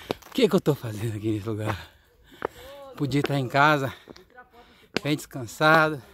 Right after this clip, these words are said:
Mas, ó, isso que dá escutar os outros. Ô, pai. Não aguento mais, não. Aí,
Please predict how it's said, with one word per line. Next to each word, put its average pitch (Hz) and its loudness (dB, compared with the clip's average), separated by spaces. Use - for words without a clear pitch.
Mas, 143 -6
ó, 139 2
isso 151 2
que 175 -2
dá 135 2
escutar - -8
os 120 -6
outros. - -12
Ô, 226 6
pai. - -12
Não - -8
aguento 156 -8
mais, - -14
não. - -6
Aí, 147 0